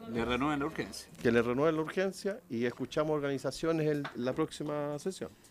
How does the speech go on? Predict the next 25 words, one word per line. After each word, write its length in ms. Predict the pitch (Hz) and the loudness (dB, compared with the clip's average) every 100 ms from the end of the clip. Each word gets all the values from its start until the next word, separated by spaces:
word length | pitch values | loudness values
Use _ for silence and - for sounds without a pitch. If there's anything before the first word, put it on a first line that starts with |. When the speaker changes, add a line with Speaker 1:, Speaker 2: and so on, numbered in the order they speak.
| - - - - - | -20 -20 -20 -20 -16
Speaker 1:
Eh, 320 | 107 104 98 98 - - - - | -12 -12 -14 -18 -20 -20 -20 -14
sí. 240 | - 180 - - - - - - - - - - - - - - - - - | -10 -10 -12 -20 -20 -20 -20 -20 -20 -20 -20 -20 -20 -20 -20 -20 -20 -16 2
Speaker 2:
O 180 | 107 | 4
si 160 | - 117 | 4 4
habría 320 | 104 104 135 | 6 6 2
voluntad 600 | 131 127 107 107 - 127 | 2 0 -2 -6 -4 -2
de 80 | 135 | -2
la 100 | 127 | -6
comisión. 560 | 123 123 117 151 98 78 - - - - - - 165 160 - - - - - - - - - - - - | -6 -8 -4 -4 -4 -6 -16 -20 -20 -20 -20 -20 -20 -20 -20 -20 -20 -20 -20 -20 -20 -20 -20 -20 -20 2
Véalo 220 | 156 190 | 6 6
usted 160 | 190 196 | 6 4
con 120 | 202 | 6
el 80 | 196 | 4
Ejecutivo 480 | 190 196 175 220 220 | 2 -2 2 2 4
y, 100 | 147 | 2
nos 120 | 151 | 0
comu-, 220 | - 156 - | -2 -4 0
y 60 | |
le 80 | 135 | 2
comunica 280 | 143 165 170 | 4 4 4
a 20 | |
la 60 | 160 | 2
Secretaría 560 | 170 160 160 165 185 | 2 2 4 4 4
para 200 | 180 160 | 2 -2
saber 320 | 139 156 165 | 0 2 0